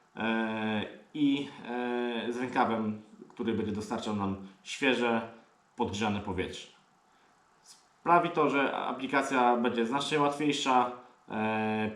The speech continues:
piana będzie miała doskonałe warunki do rozrostu, e, a także, e, aplikator, e, będzie miał komfortowe warunki pracy. Kolejnym etapem chroniącym aplikatora, e,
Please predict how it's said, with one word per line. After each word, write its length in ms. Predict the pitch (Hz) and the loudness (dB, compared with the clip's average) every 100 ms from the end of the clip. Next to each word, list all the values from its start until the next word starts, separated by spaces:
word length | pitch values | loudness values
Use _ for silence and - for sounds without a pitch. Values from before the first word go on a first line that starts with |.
| - | -6
piana 300 | 139 135 127 | 0 2 4
będzie 200 | 117 120 | 2 2
miała 240 | 120 117 113 | 2 2 0
doskonałe 500 | 113 - 127 120 120 | -2 -2 0 2 2
warunki 300 | 120 120 110 | 2 0 -2
do 120 | 113 | 0
rozrostu, 800 | 117 113 123 123 - 123 113 110 - - _ - | 0 0 0 -2 0 2 2 -2 -14 -20 _ -10
e, 40 | 104 101 101 - | -4 -2 -2 -2
a 100 | 127 | 0
także, 440 | 139 123 110 117 117 113 110 92 104 101 - | 2 0 0 0 2 0 -2 -4 -4 -6 -4
e, 60 | |
aplikator, 640 | 117 131 120 123 117 113 107 | -4 -4 2 2 4 0 0
e, 580 | 107 95 101 104 101 | -4 -6 -6 -6 -4
będzie 240 | 101 113 107 | -2 -2 0
miał 160 | 107 | -2
komfortowe 520 | 104 110 107 104 104 98 | -2 -4 -6 -6 -4 -2
warunki 340 | 98 95 92 | -4 -4 -6
pracy. 340 | - - - - _ _ _ _ _ _ _ - - | -10 -12 -14 -20 _ _ _ _ _ _ _ -20 -2
Kolejnym 380 | 139 190 214 180 | 4 6 4 2
etapem 340 | 180 160 151 | -2 -2 -4
chroniącym 760 | 143 139 139 135 127 131 127 - - - - | -2 -2 -2 -2 -2 -2 -2 -10 -20 -20 -12
aplikatora, 840 | 107 131 117 123 139 131 127 120 - - _ _ _ _ - | -6 -2 0 0 2 4 4 4 -2 -16 _ _ _ _ -12
e, 1160 | 98 104 104 101 101 101 101 101 98 104 101 | -4 -2 0 -2 -2 -2 -4 -4 -6 -8 -8